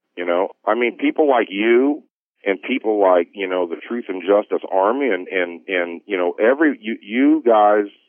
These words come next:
set the standard for what you accept in your communities from your prosecutors and your police.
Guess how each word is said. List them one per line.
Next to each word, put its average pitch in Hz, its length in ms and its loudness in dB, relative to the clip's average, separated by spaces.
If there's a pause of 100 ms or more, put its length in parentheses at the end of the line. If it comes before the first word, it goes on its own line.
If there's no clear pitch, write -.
(100)
set 107 200 0
the 80 160 -12
standard 101 480 -2 (100)
for 82 120 -2
what 82 400 0 (440)
you 110 420 0
accept 101 520 -2
in 87 140 -8
your 92 140 0
communities 87 720 -4 (100)
from 90 260 -4
your 95 260 2
prosecutors 87 800 -2
and 78 140 -12
your 95 140 0
police. 87 580 -6